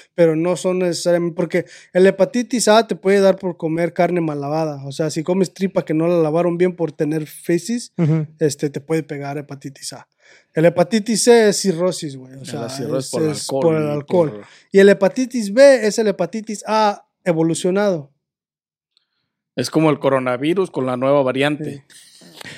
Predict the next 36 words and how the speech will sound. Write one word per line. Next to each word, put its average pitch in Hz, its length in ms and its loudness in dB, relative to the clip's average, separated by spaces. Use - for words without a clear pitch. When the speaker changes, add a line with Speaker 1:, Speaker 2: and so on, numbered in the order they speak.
Speaker 2:
Ok, 143 200 2
Speaker 3:
Que 156 100 4
no 143 60 6
te 143 120 6
Speaker 2:
el 139 60 4
Speaker 3:
protege 175 420 4
la, 214 100 6
Speaker 2:
hepatitis 170 160 2
Speaker 3:
la, 160 120 2
Speaker 2:
B 226 140 6
Speaker 3:
la, 151 120 0
la, 147 300 -8
que 143 120 -6
Speaker 2:
no 160 80 4
Speaker 3:
ahora 170 140 4
Speaker 2:
tiene 180 160 6
Speaker 3:
ya 185 60 2
la, 165 120 4
Speaker 2:
cura. 143 140 4
Speaker 3:
la, 135 160 -6
la, 139 500 -6
la 135 100 -6
Speaker 1:
No 214 160 4
tienen 233 280 2
cura, 196 360 2
pero, 160 300 2
o 156 80 -2
sea, 160 480 -2
es 156 100 -6
el 185 140 -2
mismo 180 260 0
hígado, 165 380 0
pues. 151 300 -10
Speaker 2:
El 143 180 4
hepatitis 143 680 0
C 175 360 4